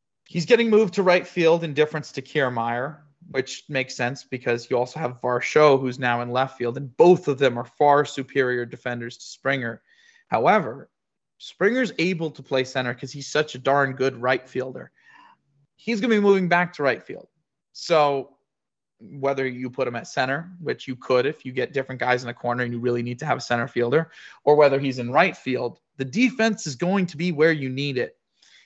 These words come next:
He's a power hitter. He's a good enough base runner, good enough. He's not the base runner he used to be.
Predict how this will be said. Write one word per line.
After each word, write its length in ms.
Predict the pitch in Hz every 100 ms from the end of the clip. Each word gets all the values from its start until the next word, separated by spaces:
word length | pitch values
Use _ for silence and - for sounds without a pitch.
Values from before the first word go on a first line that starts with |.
| _
He's 160 | - 120
a 60 |
power 400 | - - 147 175
hitter. 400 | 180 185 202 196 _ _ _ _ _ _ _
He's 240 | 135 123
a 80 | 135
good 160 | 135 160
enough 200 | 180 175
base 280 | 151 139 -
runner, 280 | 127 127
good 180 | 147 151
enough. 500 | 147 131 120 - _ -
He's 140 | 131
not 220 | 127 123
the 60 | 131
base 160 | 127
runner 140 | 131 139
he 100 | 147
used 200 | 123 -
to 60 |
be. 240 | 117 123